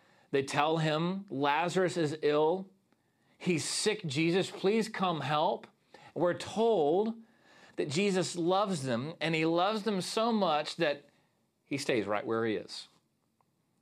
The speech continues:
I, I, I want you for a moment to just sit with that tension. If Jesus loved them so much, don't you think that he would have dropped everything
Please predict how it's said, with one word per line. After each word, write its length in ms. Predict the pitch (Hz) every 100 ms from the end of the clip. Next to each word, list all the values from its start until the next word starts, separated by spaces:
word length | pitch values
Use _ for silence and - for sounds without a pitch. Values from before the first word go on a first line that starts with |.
| _ _ _ _ - -
I, 120 | 123 -
I, 80 | 160
I 180 | - 160
want 380 | 175 208 202
you 140 | 175 156
for 200 | 165 147
a 40 |
moment 460 | 135 139 147 - -
to 120 | 131
just 300 | 123 135 -
sit 480 | - - 175 131 123
with 160 | 113
that 260 | 123 113 -
tension. 440 | 113 90 - 67 - _ _ _ _ _ _ _ _ _ _ _ - 147
If 100 | 127
Jesus 480 | 175 262 247 -
loved 400 | 185 180 214 185
them 220 | 170 156 135
so 340 | - 196 190
much, 680 | 160 165 117 - - - - - - - - - - 147
don't 300 | 180 277 330
you 120 | 285
think 380 | - 196 180 180
that 100 | -
he 160 | 180
would 140 | 208 196
have 100 | 143
dropped 340 | 160 143 - -
everything 1000 | 180 226 208 156 120 - 104 90 120 190